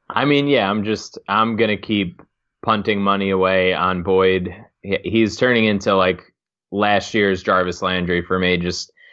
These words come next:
could not figure out a way to get off of the guy and just costing me money every single week. But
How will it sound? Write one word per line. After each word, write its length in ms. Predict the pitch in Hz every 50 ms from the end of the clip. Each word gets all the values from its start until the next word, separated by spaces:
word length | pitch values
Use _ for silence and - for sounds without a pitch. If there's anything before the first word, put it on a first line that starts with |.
| - - _ _ _ -
could 220 | - 131 131 127
not 380 | 123 120 117 117 117 107 - - _ _ _ _ _
figure 300 | - 127 120 110 110 107
out 140 | 104 98 98
a 60 | 98
way 260 | 98 98 95 95 95
to 180 | 90 92 - 104
get 300 | 90 98 98 95 90 - -
off 280 | 90 90 90 87 -
of 100 | 90 87
the 100 | 87 95
guy 300 | 90 92 92 90 87 87
and 560 | 90 87 85 - 87 90 90 87 90 87 82 85
just 220 | 90 90 - -
costing 420 | - 95 90 85 - - 92 90
me 100 | 90 87
money 320 | 87 87 87 85 85 85 71
every 240 | 73 82 82 85 82
single 360 | - 87 87 87 87 90 90
week. 320 | 92 90 87 85 - - _ - - - - - _ _ -
But 300 | 139 143 143 135 -